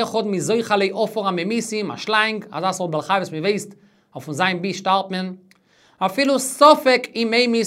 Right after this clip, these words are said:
אם לאו, הרי הם כמקו של חולל, וואס כל זמן, מיר ווייסן נישט, אז זיי נישט סכנת נפשות, נעמט מען נאר אז א ספק סכנת נפשות און איז מחלל שבת. דאס וואס געלערנט, אז א מכה חיצונית,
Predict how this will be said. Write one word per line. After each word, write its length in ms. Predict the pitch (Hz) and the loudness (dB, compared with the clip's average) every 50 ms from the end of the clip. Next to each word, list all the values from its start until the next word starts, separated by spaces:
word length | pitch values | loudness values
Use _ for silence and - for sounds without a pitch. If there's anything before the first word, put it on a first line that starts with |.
| 220 - | -2 -6
אם 140 | 165 165 165 | -8 -4 0
לאו, 360 | 190 220 220 220 214 208 202 190 - - - _ _ _ _ | 2 4 4 4 4 2 -2 -8 -12 -20 -20 _ _ _ _
הרי 460 | 147 143 147 147 185 247 262 262 254 | -6 -4 -2 0 4 6 6 8 8
הם 240 | 214 226 240 233 233 226 | 6 6 6 4 2 0
כמקו 460 | - 190 175 185 220 226 226 - 226 202 | -2 -4 0 2 2 2 2 2 -2 -2
של 180 | - 175 147 | -2 -4 -6
חולל, 500 | 131 - 226 247 240 226 220 220 220 226 220 - - - _ _ - | -2 0 2 4 4 4 4 4 2 0 -4 -8 -16 -20 _ _ -4
וואס 120 | 175 165 | -4 -4
כל 160 | - - 175 | -2 -2 -2
זמן, 360 | 160 165 214 240 247 254 247 233 202 | -2 0 2 4 4 4 4 2 -2
מיר 120 | 180 170 | -4 0
ווייסן 340 | 170 226 247 233 - - 220 | 2 2 2 2 -2 -4 -2
נישט, 220 | 208 196 - - | -4 -4 -4 -4
אז 120 | - 160 - | -8 -8 -6
זיי 100 | 196 196 | -4 -2
נישט 320 | 214 247 294 311 285 294 | 0 4 4 4 4 2
סכנת 440 | - 254 247 247 240 233 233 226 - | 0 0 0 0 0 -2 -4 -4 -4
נפשות, 380 | 226 214 220 226 226 208 - 226 226 226 220 - - - _ _ _ _ _ _ _ | -6 -4 -2 -2 -2 -2 -2 -2 -2 -2 -4 -8 -12 -16 _ _ _ _ _ _ _
נעמט 240 | - 180 233 262 - - | -2 0 0 0 0 -2
מען 180 | - 202 202 208 | -4 -4 -2 0
נאר 200 | 233 247 240 233 | 0 0 2 0
אז 160 | 214 - 190 | 0 0 0
א 80 | 175 | -2
ספק 360 | 165 - - 240 226 - 220 - | -2 0 0 -2 0 0 -6 -6
סכנת 380 | - 190 190 208 202 185 - | -6 -8 -6 -6 -6 -6 -8
נפשות 540 | 147 127 - 240 233 - - 214 214 214 - | -10 -6 -4 -4 -2 -2 -2 -4 -4 -4 -6
און 80 | - 170 | -8 -6
איז 100 | 160 156 | -4 -4
מחלל 400 | 160 156 160 196 196 190 180 156 | -4 -4 0 0 2 2 2 -2
שבת. 560 | - - 123 117 101 101 - - - - - _ _ _ _ _ _ _ _ _ _ _ _ _ _ _ _ _ _ _ _ _ _ _ _ _ _ _ _ _ _ _ _ _ _ _ _ _ _ _ _ _ _ _ _ _ _ _ _ _ _ _ _ _ - | -4 -6 -8 -8 -8 -10 -12 -12 -12 -12 -16 _ _ _ _ _ _ _ _ _ _ _ _ _ _ _ _ _ _ _ _ _ _ _ _ _ _ _ _ _ _ _ _ _ _ _ _ _ _ _ _ _ _ _ _ _ _ _ _ _ _ _ _ _ 4
דאס 240 | 214 277 285 269 233 | 6 8 8 8 4
וואס 100 | 233 202 | 2 2
געלערנט, 340 | 214 226 240 247 233 226 | 4 4 6 4 4 4
אז 80 | 196 170 | 2 0
א 40 | 180 | 4
מכה 260 | 202 220 226 220 196 | 4 4 4 4 0
חיצונית, 580 | 160 185 180 175 - 240 233 220 196 165 123 | -2 -2 -4 2 2 2 2 4 2 0 -2